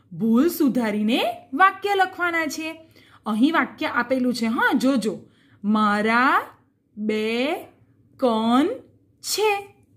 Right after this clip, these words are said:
અરે, કન આવે? શું આવે? કાન. કને અહીં કાનો લખેલો નથી. તો આપણે પાછું એને સુધારીને લખવાનું છે.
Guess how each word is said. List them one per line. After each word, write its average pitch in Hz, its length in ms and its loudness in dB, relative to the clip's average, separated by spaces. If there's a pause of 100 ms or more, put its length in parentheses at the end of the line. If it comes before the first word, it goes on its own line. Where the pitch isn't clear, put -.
(180)
અરે, 220 560 -2 (400)
કન 254 320 4
આવે? 403 480 -2 (260)
શું 466 400 0
આવે? 381 260 0 (1040)
કાન. 262 840 2 (240)
કને 233 440 0
અહીં 262 320 2
કાનો 214 400 -2
લખેલો 226 1000 0 (240)
નથી. 285 840 0 (180)
તો 233 60 -6
આપણે 220 300 -2
પાછું 254 480 -6
એને 311 180 -2
સુધારીને 226 640 0
લખવાનું 202 600 -4
છે. - 580 -4